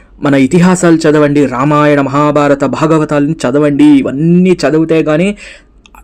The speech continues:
ధర్మం అంటే ఏంటి అని అర్థం అవ్వదు మనకు. ఇలాగ ఎవరో ఏదో YouTube-లో చెప్పారు, ఎవరో ఏదో ప్రవచనాల్లో చెప్పారు, అది చెప్పినది అక్కడికి మాత్రమే ఉంటుంది. అవి మనం చదివితే, దాన్ని ఆచరణ చేస్తే మాత్రమే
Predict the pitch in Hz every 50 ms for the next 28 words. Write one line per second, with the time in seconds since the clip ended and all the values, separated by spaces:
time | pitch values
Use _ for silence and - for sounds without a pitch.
0 | - - - 156 - - 123 123 143 180 185 185 180 175 185 170 143 147 170 180
1 | 175 175 175 175 180 143 127 - - 170 170 170 165 190 208 190 202 202 190 180
2 | 180 170 135 - - - - - - - _ - 160 156 156 151 151 143 151 165
3 | 175 196 196 180 175 170 185 175 147 151 160 160 180 170 160 165 160 - 151 -
4 | - 156 156 156 160 156 143 143 151 170 185 190 180 175 175 175 170 - 147 135
5 | 131 147 147 175 170 160 160 160 160 160 160 151 - 170 165 160 170 180 185 -
6 | - - - - - - - - 139 127 - - - - - 180 170 180 180 220
7 | - - - - - - 190 180 180 175 170 147 - - - - - 175 175 170
8 | 165 165 160 160 147 156 147 143 143 151 151 139 131 127 - - - - _ -
9 | - 127 127 139 127 127 127 127 127 123 - - - - 120 117 123 151 151 170
10 | 170 190 240 294 392 523 587 - _ _ - 139 127 123 120 117 113 113 131 -
11 | 180 175 175 170 160 - - - 156 170 170 - - 185 165 135 131 139 160 -
12 | - 185 185 226 294